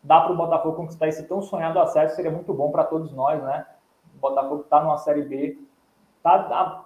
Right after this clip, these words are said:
tá devendo, viu? Assim, muito tempo já o Botafogo, João Pessoa, né? A cidade de João Pessoa, não tem um time de Série B, a Paraíba, né? Falando agora de forma muito mais ampla, né?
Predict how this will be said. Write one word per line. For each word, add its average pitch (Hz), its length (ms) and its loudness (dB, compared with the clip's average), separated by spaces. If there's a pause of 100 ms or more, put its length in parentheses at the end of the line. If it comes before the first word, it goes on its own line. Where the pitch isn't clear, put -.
tá - 100 -2
devendo, 156 440 -2
viu? 165 220 0
Assim, 131 200 -4
muito 185 280 -10
tempo 165 340 -8
já 143 140 4
o 147 40 2
Botafogo, 156 680 -2 (220)
João 269 160 2
Pessoa, 240 380 2
né? 214 160 2
A - 60 2
cidade 208 180 0
de 226 40 -6
João 254 100 -4
Pessoa, 175 360 0
não 165 100 -6
tem 185 100 -6
um 185 40 -6
time 196 160 -10
de - 80 -16
Série 175 320 -2 (100)
B, 175 320 -6 (120)
a 151 60 -2
Paraíba, 180 760 2 (360)
né? 147 420 0
Falando 180 320 4
agora 160 540 2
de - 80 -6
forma 190 260 0
muito 214 220 -8
mais 233 280 -2
ampla, 147 460 -4 (220)
né? 160 200 -12